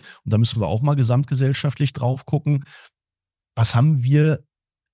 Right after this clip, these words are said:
weltweit insbesondere, aber auch natürlich in Deutschland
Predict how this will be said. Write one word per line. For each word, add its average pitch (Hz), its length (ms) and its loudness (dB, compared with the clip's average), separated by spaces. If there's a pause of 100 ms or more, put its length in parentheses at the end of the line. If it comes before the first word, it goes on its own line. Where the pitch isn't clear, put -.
(240)
weltweit 139 640 0
insbesondere, 127 840 0
aber 107 240 0
auch 123 160 0
natürlich 117 420 -2
in 110 100 2
Deutschland 131 640 0